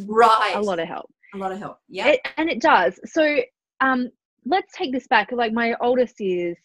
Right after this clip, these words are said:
Speaker 2: um, she's almost five, and then I've got a two and a half year old, and then I've got a five-month-old. So I'm,
Speaker 1: Right.
Speaker 2: like, in the thick of babies, right? Really
Speaker 1: Right.
Speaker 2: in it.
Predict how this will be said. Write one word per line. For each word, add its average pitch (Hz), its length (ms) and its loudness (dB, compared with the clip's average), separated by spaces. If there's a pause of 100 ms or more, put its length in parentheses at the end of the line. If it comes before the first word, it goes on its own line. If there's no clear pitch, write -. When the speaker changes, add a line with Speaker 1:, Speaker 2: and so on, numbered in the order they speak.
(100)
Speaker 2:
um, 170 320 -8
she's 202 180 -10
almost 214 320 -6
five, 185 440 0 (420)
and 190 80 -8
then 190 80 -6
I've 185 100 -6
got 185 120 0
a 180 40 -2
two - 220 -10
and 262 80 0
a 262 40 0
half 208 260 -2
year 180 140 -2
old, 170 200 -2
and 180 80 -16
then 175 80 -12
I've 165 100 -12
got 170 100 -8
a 175 140 -10
five-month-old. - 680 -12 (360)
So 311 100 -2
I'm, 302 120 -2
Speaker 1:
Right. 320 140 -2
Speaker 2:
like, - 140 -18
in 359 160 -2
the 285 220 0
thick 214 200 -2
of 170 120 -6
babies, - 480 -6
right? 175 240 -2 (100)
Really 226 320 2
Speaker 1:
Right. 185 160 -4
Speaker 2:
in 147 60 -10
it. - 120 -12